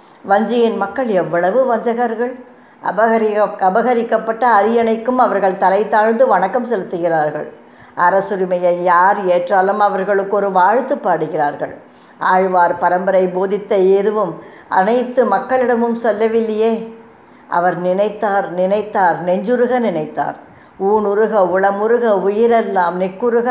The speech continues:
அரங்கனை பாடி மகிழ்ந்த அவர் இப்போது உண்மையிலேயே உடலுருகத் தொடங்கினார். திருக்கண்ணபுரம் திருவரங்கில் அவர்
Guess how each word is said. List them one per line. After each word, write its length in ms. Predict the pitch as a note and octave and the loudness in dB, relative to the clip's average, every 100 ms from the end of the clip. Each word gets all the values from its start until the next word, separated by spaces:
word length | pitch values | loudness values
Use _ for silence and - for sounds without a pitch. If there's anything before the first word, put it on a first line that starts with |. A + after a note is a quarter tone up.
| A3 | 2
அரங்கனை 500 | F3+ F#3+ G#3+ A3+ A#3+ A#3+ | 4 2 0 0 -2 0
பாடி 300 | F#3+ F3 F#3 | 0 2 0
மகிழ்ந்த 420 | E3+ F3 F#3+ F#3 D3 | -2 -2 0 2 2
அவர் 340 | F3+ G3 D3+ - - - - - | 2 2 0 -4 -16 -20 -12 -6
இப்போது 440 | A3+ A3+ G#3 F#3+ F3 | -4 0 0 0 -4
உண்மையிலேயே 760 | F3+ G#3+ B3+ B3 G3 F#3+ F3 E3 - | -2 -2 -2 -2 -2 0 0 0 -2
உடலுருகத் 640 | F#3+ A3+ A3 F#3+ F#3+ F#3+ | 0 2 2 0 -4 -2
தொடங்கினார். 560 | D#3+ E3 E3+ D#3 C#3 - - - - - | -4 -4 -6 -4 -6 -6 -14 -20 -20 -2
திருக்கண்ணபுரம் 800 | A#3 C4 D#4+ D4+ D4 B3 A3+ - | 0 2 2 2 2 2 0 0
திருவரங்கில் 640 | A3 A3+ B3 A3+ G#3 G#3+ G3 | 0 2 2 0 0 0 2
அவர் 180 | F3 | 0